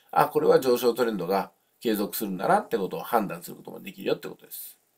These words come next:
で、横ばいも多少入るんですけども、横ばいに入ったら今度ね、どこをブレイクしたら上昇に向かうかっていうことの当たりをつけておくってことも、お、必要ですね。それもお話しております。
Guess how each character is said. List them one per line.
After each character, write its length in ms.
で、 100
横 240
ば 100
い 40
も 100
多 120
少 160
入 160
る 80
ん 40
で 60
す 60
け 60
ど 80
も、 440
横 220
ば 140
い 40
に 60
入 140
っ 40
た 100
ら 80
今 160
度 100
ね、 200
ど 180
こ 160
を 120
ブ 100
レ 140
イ 60
ク 120
し 80
た 100
ら 320
上 180
昇 180
に 100
向 160
か 140
う 80
か 140
っ 100
て 80
い 20
う 40
こ 80
と 120
の 200
当 60
た 120
り 100
を 80
つ 60
け 100
て 100
お 60
く 120
っ 40
て 120
こ 120
と 80
も、 260
お、 200
必 180
要 80
で 80
す 160
ね。 240
そ 140
れ 60
も 420
お 100
話 280
し 40
て 80
お 40
り 200
ま 80
す。 460